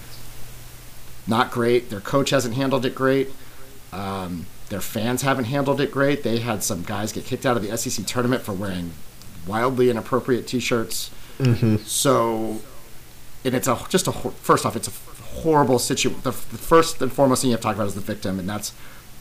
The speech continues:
Speaker 1: obviously the most important thing times a million in, of college basketball, but there is a, there is a weird cloud around this team, and now we are in that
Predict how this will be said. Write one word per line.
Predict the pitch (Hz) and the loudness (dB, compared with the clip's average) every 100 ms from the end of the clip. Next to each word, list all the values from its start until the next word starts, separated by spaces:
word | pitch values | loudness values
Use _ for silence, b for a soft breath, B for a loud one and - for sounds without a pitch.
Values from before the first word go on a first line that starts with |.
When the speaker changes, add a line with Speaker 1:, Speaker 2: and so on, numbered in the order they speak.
| 110 | -2
Speaker 1:
obviously | 110 107 - 107 | 0 0 0 -2
the | 98 | -2
most | 92 117 120 127 | 0 2 2 2
important | - 123 104 104 | 2 2 0 -2
thing | 110 98 | -2 -2
times | - 113 104 | -2 -2 -2
a | 98 | -2
million | 104 107 107 | 0 0 0
in, | 104 - 107 | -2 -4 -6
of | 95 - - | -6 -8 -6
college | - 107 98 | 0 0 0
basketball, | 98 98 - 101 104 95 | 0 -2 0 0 0 0
but | 107 101 - B B B B B - - - - | 0 -2 -6 B B B B B -10 -12 -16 -2
there | 120 127 | 4 6
is | 123 110 | 4 2
a, | 107 - - | -2 -2 2
there | 127 | 6
is | 131 127 | 6 4
a | |
weird | 107 101 117 120 110 | 0 0 2 4 2
cloud | - 123 113 113 | 0 2 4 2
around | 113 110 110 107 | 2 2 2 2
this | 107 - | 0 -2
team, | - 120 110 123 | -2 0 0 0
and | 110 107 | 0 -2
now | 110 107 | 0 -2
we | 104 113 | 0 2
are | 113 110 | 2 2
in | 107 110 | 0 -2
that | 110 104 | 0 -2